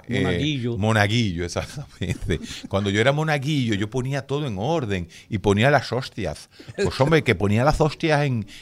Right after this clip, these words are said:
Speaker 1: en, en, en, en orden y todo. Ay, se, concho, qué vaina. Señores,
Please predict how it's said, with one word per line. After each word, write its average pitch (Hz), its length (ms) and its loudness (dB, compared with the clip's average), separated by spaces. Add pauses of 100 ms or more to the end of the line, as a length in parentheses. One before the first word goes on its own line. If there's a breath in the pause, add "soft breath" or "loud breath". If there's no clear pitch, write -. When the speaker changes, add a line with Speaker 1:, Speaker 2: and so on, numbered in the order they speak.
(160 loud breath)
Speaker 1:
en, 110 360 2
en, 101 340 2
en, 107 220 -2
en 107 180 0
orden 120 480 4
y 85 80 -2
todo. 131 460 8 (360 loud breath)
Ay, 156 380 0
se, 98 260 -2
concho, 113 420 -4
qué 151 140 -8
vaina. 80 600 -6 (1000 soft breath)
Señores, 151 640 2